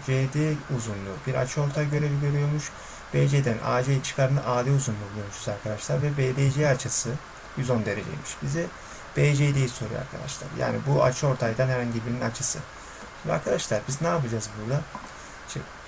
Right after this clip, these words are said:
şu B C ve A C, B C eksi A C ve A D eşit diyor ya, bunun ne demek olduğunu bir anlamamız lazım. Şimdi ilk önce ben burayı açıyorum arkadaşlar. Şimdi bu ne demek biliyor musunuz? Ben diyorum ki buraya B C diyorum,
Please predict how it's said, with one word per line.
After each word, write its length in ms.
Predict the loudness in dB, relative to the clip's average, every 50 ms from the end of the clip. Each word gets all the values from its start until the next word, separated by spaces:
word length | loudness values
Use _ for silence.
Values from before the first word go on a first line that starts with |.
| -16 -12 -8
şu 120 | -8 -8 -2 0
B 200 | 2 2 2 2
C 180 | 2 2 2 2
ve 120 | 2 2
A 240 | 2 4 4 4 4
C, 160 | 2 2 0 0 -2 -4 -8 -14 -16 -16 -12 -4 0
B 180 | 0 2 2 2
C 100 | 0 0
eksi 300 | 0 0 0 -2 -2 -2
A 220 | -2 -2 -2 -2
C 160 | -2 -2 -2 -2
ve 100 | -2 0
A 240 | 0 0 0 0
D 80 | 0 -2
eşit 280 | -2 -2 -2 -4 -2 -2
diyor 120 | 0 0
ya, 60 | 0 0 0
bunun 180 | 2 2 2
ne 80 | 2 2
demek 260 | 0 0 0 0 0
olduğunu 260 | -2 0 2 2 2
bir 40 | 2
anlamamız 460 | 2 0 0 -2 -4 -4 -6 -6 -6
lazım. 260 | -6 -4 -4 -6 -8 -8 -12 -14 -14 -14 -14 -14 -14 -10 -8
Şimdi 120 | -6 -4 -4
ilk 140 | -2 -2 0
önce 260 | 0 2 2 0 0
ben 240 | 0 0 0 0 0
burayı 240 | 2 2 4 4 4
açıyorum 380 | 4 2 2 0 0 0 0 -2
arkadaşlar. 640 | -2 -4 -4 -4 -4 -4 -6 -4 -4 -4 -4 -4 -6 -10 -12 -12 -12 -16 -16 -16 -14 -12
Şimdi 120 | -10 -10 -10 -12 -14 -16 -16 -16 -6 -2
bu 120 | 0 0
ne 120 | 2 2 2
demek 220 | 2 0 0 0
biliyor 160 | 0 0 0
musunuz? 260 | 0 0 -4 -8 -6 0 2
Ben 260 | 2 2 2 2 2
diyorum 260 | 2 2 2 2 0
ki 100 | -2 -4 -4 -4
buraya 300 | -6 -6 -6 -6 -2 2
B 200 | 4 4 4 4
C 240 | 4 2 0 0 0
diyorum, 200 | -2 -2 -2